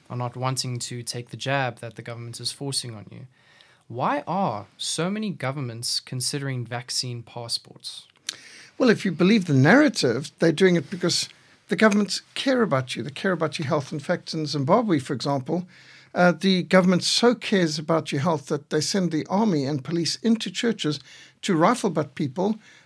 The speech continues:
Speaker 2: um, punch people, drag them out the church, beat them up, kick them and so on, because they're concerned for their health. And this is all because the government cares. And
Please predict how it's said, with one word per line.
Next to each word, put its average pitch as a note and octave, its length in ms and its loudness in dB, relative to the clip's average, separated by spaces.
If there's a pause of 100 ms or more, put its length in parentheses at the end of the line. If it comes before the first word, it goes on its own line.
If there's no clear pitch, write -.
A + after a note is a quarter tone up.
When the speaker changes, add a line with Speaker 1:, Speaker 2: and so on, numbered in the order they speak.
Speaker 2:
um, E3+ 300 2
punch - 320 -2
people, G3 280 0
drag F3+ 300 2
them F3 120 2
out E3 120 -2
the E3+ 100 -10
church, - 380 -2
beat G3 220 0
them D#3+ 140 2
up, D#3+ 180 -4
kick - 220 -10
them E3+ 140 0
and D3+ 100 -2
so E3+ 120 -2
on, E3+ 80 -2
because F#3+ 220 -4
they're A3 120 -8
concerned A#3 360 -2
for - 80 -6
their A3 100 2
health. - 360 -6 (420)
And F3+ 140 0
this G3+ 180 0
is F#3+ 140 -2
all A#3 180 2
because G3 380 -4
the E3+ 100 -10
government E3+ 340 0
cares. D3 420 -2 (480)
And F3+ 460 2